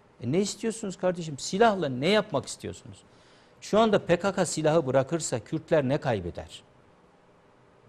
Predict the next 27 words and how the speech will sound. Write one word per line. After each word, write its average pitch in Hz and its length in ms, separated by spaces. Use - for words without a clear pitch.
Bakın 90 260
bu 95 60
sorunun 135 460
cevabını 120 460
Sayın 151 280
Demirtaş'ın 92 540
vermesi 85 400
lazım. 139 140
Veremez. 165 420
Böyle 160 200
bir 160 60
şansı 151 380
yok. 110 140
Şimdi 208 460
Demirtaş 190 560
ya 170 120
da 156 100
hempaları, 131 580
işte - 260
her 120 220
ne 101 120
kimse, 127 420
e, 101 360
baskıdan 156 540
oy 139 160
aldıkları 135 460
için 202 280